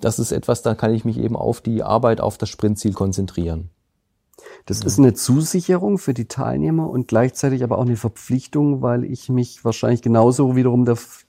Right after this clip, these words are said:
Speaker 2: dazu verpflichte, äh, jetzt nicht rumzuspielen und ich entdecke da eine neckte technische Spielerei und dann verliere ich mich da in irgendwas, sondern
Speaker 1: Richtig, also
Speaker 2: den
Speaker 1: auf das Sprintziel auch zu fokussieren und
Speaker 2: Mhm.
Speaker 1: sich das immer wieder vor Augen zu rufen, was wollen wir eigentlich erreichen,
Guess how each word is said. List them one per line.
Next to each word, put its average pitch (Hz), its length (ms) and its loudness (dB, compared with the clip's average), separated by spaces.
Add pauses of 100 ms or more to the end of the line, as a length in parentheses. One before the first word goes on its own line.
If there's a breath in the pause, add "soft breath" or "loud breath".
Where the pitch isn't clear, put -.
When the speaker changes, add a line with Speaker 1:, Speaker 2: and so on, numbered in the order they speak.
(100)
Speaker 2:
dazu 120 260 -2
verpflichte, 120 640 0 (640 loud breath)
äh, 110 360 4
jetzt 107 320 0
nicht 120 160 -2
rumzuspielen 131 880 6
und 117 460 2
ich 82 160 -4
entdecke 113 360 -2
da 120 140 2
eine 117 160 2
neckte 113 720 0
technische 120 440 -2
Spielerei 120 760 2
und 120 240 -2
dann 117 140 -2
verliere 120 340 0
ich 131 120 -4
mich 127 160 -4
da 127 140 -2
in 123 80 -2
irgendwas, 120 440 -4
sondern 117 260 -2
Speaker 1:
Richtig, 110 400 2
also 104 160 4
Speaker 2:
den 117 80 4
Speaker 1:
auf 123 120 0
das 135 140 2
Sprintziel 131 520 0
auch 101 180 -2
zu - 120 -6
fokussieren 131 640 -4
und 123 160 -2
Speaker 2:
Mhm. 131 40 -8
Speaker 1:
sich 139 100 -10
das 131 180 -2
immer 120 200 0
wieder 110 180 2
vor - 180 -4
Augen 131 260 -2
zu 143 100 -6
rufen, 139 280 -2
was 107 200 -2
wollen 107 200 4
wir 110 120 -2
eigentlich 101 320 -6
erreichen, 95 540 -4